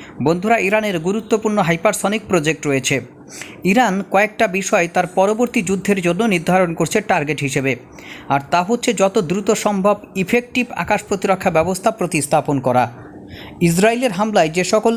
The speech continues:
এয়ার ডিফেন্স সিস্টেম বা এস থ্রি হান্ড্রেড এবং অন্যান্য আকাশ প্রতিরক্ষা ব্যবস্থা ক্ষতিগ্রস্ত হয়েছিল, যত দ্রুত সম্ভব ফ্রেশ এবং অত্যাধুনিক হাই সফিস্টিকেটেড আকাশ প্রতিরক্ষা ব্যবস্থা ইন্টিগ্রেশন করা। এর বাইরে ইরানের বিমান বাহিনীর শক্তিমত্তা বৃদ্ধির জন্য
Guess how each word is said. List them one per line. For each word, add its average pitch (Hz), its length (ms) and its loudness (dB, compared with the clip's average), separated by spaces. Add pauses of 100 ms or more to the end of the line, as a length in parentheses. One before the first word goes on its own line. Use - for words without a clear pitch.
এয়ার 196 240 2
ডিফেন্স 208 300 -4
সিস্টেম 214 380 0
বা 185 100 4 (100)
এস 185 200 -2
থ্রি 226 180 -2
হান্ড্রেড 214 380 2 (440)
এবং 196 260 4 (120)
অন্যান্য 214 360 0
আকাশ 202 280 0
প্রতিরক্ষা 214 500 0
ব্যবস্থা 180 500 0
ক্ষতিগ্রস্ত 208 540 -2
হয়েছিল, 208 420 2 (520)
যত 180 320 2
দ্রুত 196 340 -2
সম্ভব 208 440 2
ফ্রেশ 233 280 0 (140)
এবং 196 300 0
অত্যাধুনিক 208 520 0
হাই 208 180 2
সফিস্টিকেটেড 220 720 -2
আকাশ 208 260 2
প্রতিরক্ষা 202 440 -2
ব্যবস্থা 190 400 0
ইন্টিগ্রেশন 156 580 0
করা। 123 240 0 (1120)
এর 202 160 4
বাইরে 196 400 2
ইরানের 196 380 0
বিমান 196 320 2
বাহিনীর 214 400 0
শক্তিমত্তা 220 580 0
বৃদ্ধির 185 480 -2
জন্য 196 240 0